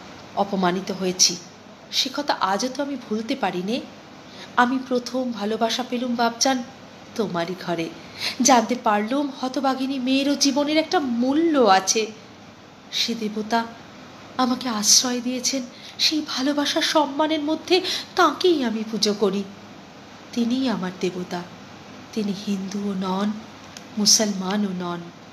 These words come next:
তোমার মেজ ছেলে করিম, তাকে আমি মনের মধ্যে গ্রহণ করেছি। আমার ধর্ম কর্ম ওরই সঙ্গে বাঁধা পড়েছে। তুমি মুসলমান করে নাও আমাকে, তাতে আমার আপত্তি হবে না।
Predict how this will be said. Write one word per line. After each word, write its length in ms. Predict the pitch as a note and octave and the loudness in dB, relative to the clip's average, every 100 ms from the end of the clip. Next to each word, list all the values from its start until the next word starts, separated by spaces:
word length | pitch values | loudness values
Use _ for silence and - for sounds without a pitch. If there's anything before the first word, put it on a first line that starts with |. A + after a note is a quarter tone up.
| - - - - | -20 -20 -18 -6
তোমার 240 | D#4 D#4+ | -2 0
মেজ 440 | B3+ B3 B3+ C#4+ - | 2 2 4 2 4
ছেলে 400 | - G3+ F3 F3 - - - - | 4 4 -2 -4 -8 -18 -20 -6
করিম, 500 | A3 F#3+ G#3+ G#3 F3+ - - - - - - - - - - | 0 2 2 0 -2 -10 -18 -18 -18 -18 -18 -18 -18 -12 -4
তাকে 300 | A3+ - B3 | -2 0 0
আমি 220 | A#3 B3 - - - A#3+ | 2 0 -4 -16 -8 0
মনের 420 | A#3 B3+ C4+ G#3 | 4 4 4 2
মধ্যে 300 | G#3 G#3 A3 | 2 0 0
গ্রহণ 340 | G3 F#3+ G3 F#3+ F#3 | 2 0 0 -4 -2
করেছি। 460 | F3 F3 - G3 - - - - - | 0 2 2 0 -6 -16 -18 -14 -2
আমার 240 | C4 B3+ C4+ A3 | -2 0 -2 -6
ধর্ম 460 | G#3 A#3+ A#3 C4+ C4+ | -4 -2 -2 -4 0
কর্ম 400 | B3 A#3 A#3+ C4 B3+ - - - | 0 2 0 -2 -4 -12 -10 -2
ওরই 200 | B3+ B3+ | 0 2
সঙ্গে 460 | - A3 F3+ F3 F3 | 0 0 -2 0 2
বাঁধা 340 | D#3+ D#3+ F#3 F#3+ | 2 0 -8 -4
পড়েছে। 400 | F3+ F3 - F3 - - - - - - - | -2 0 0 -2 -10 -18 -20 -20 -20 -20 -14
তুমি 280 | - G3 F#3+ F3+ - - - - | -8 -6 -6 -10 -14 -14 -12 -4
মুসলমান 720 | G#3+ G3 - G3+ F#3+ F#3+ F#3 - | 2 6 6 4 -2 -6 -8 -4
করে 180 | F#3+ F#3 | 0 0
নাও 320 | F3 F3+ G3 | 0 -2 -4
আমাকে, 460 | F3+ F3+ - C#4+ - - - - - | -4 -4 0 0 -2 -10 -12 -12 2
তাতে 220 | D#4+ E4 | 4 4
আমার 200 | D#4+ E4 | 4 6
আপত্তি 520 | C4+ A#3+ C#4 C#4 B3 | 6 4 0 -2 -2
হবে 260 | G3+ G3+ F3+ | 0 0 0
না। 180 | F3+ | 0